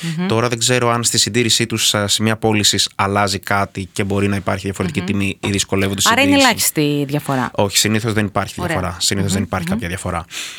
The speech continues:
Speaker 2: Ε, οπότε, για ποιο λόγο να μπαίνουμε στα ίδια συνέχεια;
Speaker 1: Μμμ.
Speaker 2: Όπως παράδειγμα τα λέιλαντ ή οι φωτίνιες. Υπάρχουν φωτίνιες με διχρωμίες στα φύλλα. Υπάρχουν βιβούρνα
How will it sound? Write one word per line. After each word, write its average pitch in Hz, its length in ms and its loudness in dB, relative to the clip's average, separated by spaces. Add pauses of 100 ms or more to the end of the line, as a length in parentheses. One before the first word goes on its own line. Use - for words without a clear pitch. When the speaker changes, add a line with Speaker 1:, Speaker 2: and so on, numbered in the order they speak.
(200)
Speaker 2:
Ε, 95 720 0
οπότε, 151 680 0 (420)
για 107 160 -2
ποιο 165 160 0
λόγο 170 240 4
να 160 120 0
μπαίνουμε 151 360 2
στα 117 280 2
ίδια 135 220 0
συνέχεια; 120 560 0 (160)
Speaker 1:
Μμμ. 175 160 -6
Speaker 2:
Όπως 151 260 0
παράδειγμα 143 320 0
τα 127 120 2
λέιλαντ 113 460 4
ή 123 60 6
οι 135 60 4
φωτίνιες. 117 680 2
Υπάρχουν 151 320 -2
φωτίνιες 160 680 0
με 127 80 0
διχρωμίες 127 440 2
στα 101 120 2
φύλλα. 92 400 -2 (400)
Υπάρχουν 139 400 -2
βιβούρνα 107 640 2